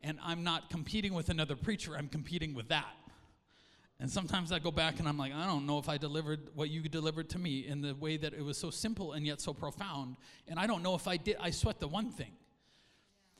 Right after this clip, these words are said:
And God wants you to sweat the one thing. Now, here's the one thing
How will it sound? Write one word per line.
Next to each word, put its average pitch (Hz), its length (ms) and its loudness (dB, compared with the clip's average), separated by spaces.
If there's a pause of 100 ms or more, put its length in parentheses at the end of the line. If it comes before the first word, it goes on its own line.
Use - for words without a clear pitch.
(920)
And 160 140 0
God 208 200 2
wants 202 240 2
you 202 60 4
to 185 100 2
sweat 185 260 0
the 185 80 0
one 208 240 0
thing. 156 320 -2
Now, 170 280 -2
here's 226 500 -4
the 165 140 -4
one 180 240 -2
thing 165 440 -6